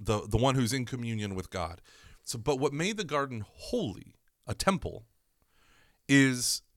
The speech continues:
of God's presence. God's presence dwelt there. So then God's presence dwells on the burning bush. Take your shoes off. God's presence dwells in the tabernacle, the tent,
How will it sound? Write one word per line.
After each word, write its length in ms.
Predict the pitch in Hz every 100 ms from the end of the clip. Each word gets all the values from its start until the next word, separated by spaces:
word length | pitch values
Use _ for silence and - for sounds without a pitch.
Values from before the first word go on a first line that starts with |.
| - 110
of 160 | 113
God's 280 | 123 107 -
presence. 480 | - 113 - - -
God's 260 | - 120 113
presence 300 | 110 98 -
dwelt 320 | 101 95 -
there. 180 | - - _
So 160 | - 113
then 240 | 127 120
God's 280 | 104 123 120
presence 340 | 131 110 113
dwells 380 | - 110 104 92
on 80 | 90
the 60 | 82
burning 260 | 90 85
bush. 340 | 98 208 - -
Take 180 | 101
your 100 | 92
shoes 300 | - 170 156
off. 280 | 156 147 - - - - -
God's 240 | 131 123
presence 360 | - 127 113 104
dwells 340 | 110 110 104
in 120 | - 107
the 80 |
tabernacle, 720 | 95 143 147 147 143 135 143 120
the 140 | 98
tent, 440 | - 131 131 139